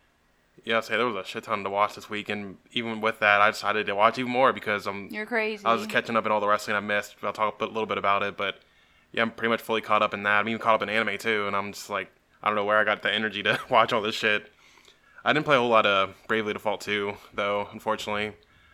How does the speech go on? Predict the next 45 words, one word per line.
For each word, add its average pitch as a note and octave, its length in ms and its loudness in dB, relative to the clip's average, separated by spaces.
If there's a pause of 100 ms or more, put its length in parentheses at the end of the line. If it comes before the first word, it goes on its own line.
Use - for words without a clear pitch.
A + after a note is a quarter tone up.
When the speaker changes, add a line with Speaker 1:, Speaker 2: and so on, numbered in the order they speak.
(120)
Speaker 1:
But G#2 200 4
I'm G#2+ 120 2
at, - 180 2 (140)
also A2+ 220 -2
at - 20 -6
the A2 80 -10
point G#2 320 -4
where G2+ 380 0
I A2 80 6
was G#2+ 120 2
playing A2 300 0
it, G#2 40 0
and G2+ 80 -2
I G#2 40 4
was G#2+ 100 0
like, A2 80 -8
"Oh, B2+ 140 2
I'm D3 100 0
a E3 40 -2
little G#2 260 -2
overpowered A2+ 440 4
now. G#2 140 4
I G#2 40 2
feel A#2+ 120 -2
like A2 100 0
I G#2 80 0
could G#2+ 140 -12
probably G2+ 220 -2
go G2+ 180 -8
kill G#2+ 160 -4
this G2+ 100 -8
boss." G#2 360 0 (340)
Go C3 120 0
do B2 60 2
the G#3+ 60 2
Speaker 2:
No. G#2 60 2
Speaker 1:
boss, A#2 300 6 (260)
one-shots A#2+ 420 4
all A#2 140 2
my A2+ 80 6
party, G#2+ 280 4
like, G#2 300 -2
every A2+ 180 -2
time, G#2+ 360 4
like G2+ 180 -4